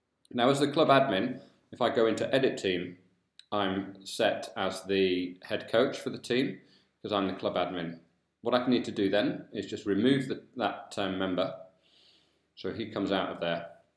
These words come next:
And then what I need to do is go and add another head coach. So I can go in here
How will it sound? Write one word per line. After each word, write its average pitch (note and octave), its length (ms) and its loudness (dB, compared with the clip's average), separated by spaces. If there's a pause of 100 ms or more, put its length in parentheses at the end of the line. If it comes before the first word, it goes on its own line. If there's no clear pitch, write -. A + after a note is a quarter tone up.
(680)
And F#2 160 -4
then A2 300 -2
what G#2+ 160 2
I G2 100 0
need G2 200 0
to F#2 280 0
do F#2+ 240 0
is F#2 120 -8
go F#2+ 160 -4
and F2 180 -6 (260)
add F#2 320 -8
another F2 280 -8
head - 200 -14
coach. - 400 -12 (760)
So F2 580 -2 (500)
I E2+ 80 -10
can F2 480 -8 (800)
go G2+ 100 -8
in F#2 160 -6
here B2 300 -2